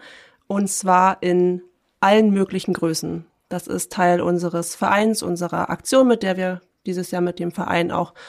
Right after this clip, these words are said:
starten und wollen damit für mehr, ja, Gleichberechtigung auch so ein bisschen vorangehen, dass eben jeder die Klamotten tragen kann und nicht Unterschiede gemacht werden zwischen vielleicht Menschen, die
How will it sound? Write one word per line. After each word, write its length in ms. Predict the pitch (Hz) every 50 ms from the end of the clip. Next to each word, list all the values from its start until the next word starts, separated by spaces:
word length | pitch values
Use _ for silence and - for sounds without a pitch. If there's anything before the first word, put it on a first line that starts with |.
| - - - - - - _
starten 680 | _ - - - 254 254 254 262 254 262 262 254 254 254
und 420 | 240 - 208 208 202 208 202 190 185
wollen 320 | 180 190 190 196 196 196
damit 380 | 190 190 185 185 185 185 185 -
für 200 | - - 190 175
mehr, 560 | 175 180 180 180 180 180 180 175 180 180 175 - _ _ _ _ _ _ _ _ _ _ _ _ _ _ _ _
ja, 320 | - 190 190 180 165 170 165 - _ _ _ _ _ _ _ _ _ _ _ _ _
Gleichberechtigung 1000 | - 196 185 196 226 220 - - 208 - 185 185 - - - 185 180 180 180 -
auch 220 | - 175 180 175
so 120 | - -
ein 100 | 185 185
bisschen 680 | 180 190 185 - - - 190 185 185 190 190 190 190 - - - - - - - - - - - -
vorangehen, 600 | - 196 185 185 190 190 196 196 190 196 190 185
dass 180 | 180 180 170
eben 240 | - - 180 175 175
jeder 500 | 170 175 175 180 190 202 202 196 185 180
die 140 | 180 180 175
Klamotten 420 | - - 170 170 170 165 - 170
tragen 340 | - - - 175 170 165 175
kann 340 | - - 185 180 180 185 180
und 240 | 180 170 170 170 170
nicht 140 | 170 160 -
Unterschiede 380 | 185 185 185 170 - 185 175
gemacht 380 | 170 175 175 170 170 165 - -
werden 240 | 180 170 170 170 170
zwischen 340 | - - 165 160 - 170
vielleicht 340 | 160 - 165 165 165 160 -
Menschen, 360 | 180 170 170 170 - - 170
die 280 | 160 165 165 165 170 170